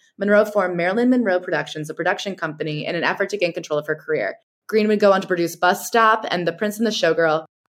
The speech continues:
The two also collaborated on some fifty-three photo sessions. One of those sessions is, like, the most famous photo of all time.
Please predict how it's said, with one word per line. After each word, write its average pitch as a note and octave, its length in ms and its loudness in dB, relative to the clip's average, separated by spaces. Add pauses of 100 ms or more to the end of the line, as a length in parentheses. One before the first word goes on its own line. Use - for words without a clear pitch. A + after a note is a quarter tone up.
The G3+ 60 -2
two A3+ 160 6
also B3+ 260 2
collaborated G#3+ 460 2
on F#3 120 2
some F3+ 200 -6
fifty-three F3+ 420 -4
photo G3+ 220 2
sessions. A3+ 720 -2 (420)
One G3+ 200 2
of A#3 80 6
those G#3+ 200 6
sessions F#3 360 0
is, F3 160 0
like, E3 140 2
the F3+ 60 0
most E3 200 -2
famous D#3+ 280 2
photo D#3+ 180 2
of D3 80 0
all C#3 80 0
time. D3+ 420 -4